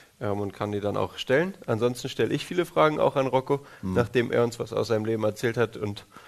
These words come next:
Speaker 1: ähm, ja, werd ihn auf jeden Fall löchern, dass der hier nicht mehr so in der Ecke sitzt, sondern,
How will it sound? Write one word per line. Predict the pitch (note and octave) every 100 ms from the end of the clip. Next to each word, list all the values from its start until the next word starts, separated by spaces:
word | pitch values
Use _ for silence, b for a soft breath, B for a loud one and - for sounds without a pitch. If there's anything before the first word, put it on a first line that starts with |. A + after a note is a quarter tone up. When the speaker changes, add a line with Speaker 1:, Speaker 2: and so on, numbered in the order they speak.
| B B -
Speaker 1:
ähm, | G#2 G2+ G2 G2 - -
ja, | G2+ F#2
werd | G2+
ihn | G#2+
auf | G#2+ A#2
jeden | G2+
Fall | - G#2
löchern, | G2 G2+ G#2
dass | G#2+ -
der | A2
hier | A2
nicht | G#2
mehr | A2 G2+
so | G2+ G#2 - B B B B
in | A2
der | G#2+
Ecke | B2 C3+
sitzt, | A#2+ B2+
sondern, | - G#2 G#2 G#2